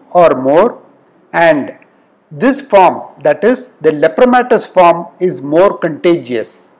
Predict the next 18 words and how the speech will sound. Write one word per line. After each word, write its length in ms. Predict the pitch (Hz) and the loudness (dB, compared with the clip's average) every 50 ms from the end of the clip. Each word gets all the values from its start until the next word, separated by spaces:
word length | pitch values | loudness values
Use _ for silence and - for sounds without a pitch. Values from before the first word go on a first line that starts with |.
| _ _ _ _ _ _ _ _ _ _ - | _ _ _ _ _ _ _ _ _ _ -4
The 140 | 156 170 | -4 -2
multi-drug 1000 | 160 151 151 165 196 220 208 - - 269 269 196 160 - 185 190 185 - - - | -2 2 2 2 2 2 0 -2 -2 -2 -2 -2 -2 2 2 2 2 0 -6 -4
therapy 540 | - 175 160 160 - - 180 156 131 117 - _ _ _ _ _ _ - | -2 0 0 0 0 -2 -4 -6 -6 -8 -12 _ _ _ _ _ _ -2
or 500 | 175 175 170 170 185 180 - - - - _ _ _ | 2 4 4 4 4 2 0 -6 -14 -20 _ _ _
the 100 | 165 165 | -6 -6
medical 480 | 151 151 156 175 220 - - 262 240 233 | -4 -2 -2 -2 -2 -2 0 0 0 0
treatment 600 | 240 - 202 202 185 - 196 202 196 196 190 - - - _ | -2 -6 -8 -8 -8 -4 -2 -2 -2 -2 -4 -10 -16 -4 _
of 180 | 185 175 170 - | 0 0 0 0
Hansen's 540 | 147 175 190 185 175 - 214 220 190 147 | 2 2 2 2 0 -4 -6 -6 -6 -6
disease 580 | 123 151 143 139 147 156 160 160 151 151 - - _ _ _ _ _ _ 151 135 | -6 -6 -6 -2 -2 -2 -2 -2 -4 -8 -14 -20 _ _ _ _ _ _ -8 -2
depends 560 | 131 196 190 - 220 220 220 220 208 - - - - - | -2 -2 0 2 2 2 2 0 -4 -8 -12 -16 -4 0
on 180 | 185 180 170 156 | 0 0 2 2
whether 300 | 156 170 170 190 196 196 | 2 2 2 0 -2 -2
it 120 | 175 - | -4 -6
is 140 | 165 - - | -8 -10 -8
paucibacillary 1120 | _ - 180 180 175 180 226 214 180 202 196 180 - 202 202 202 185 190 220 233 247 - _ | _ 0 0 0 0 -2 -6 0 2 2 2 2 0 -2 -2 -2 -2 -2 -4 -6 -8 -10 _
or 160 | - 170 175 165 | 0 0 0 0
multibacillary. 1000 | 151 156 160 165 170 170 - 190 147 151 147 135 - 170 151 131 120 113 107 107 | 0 0 0 0 0 -2 -6 -4 0 0 0 0 -2 -6 -8 -10 -10 -12 -14 -18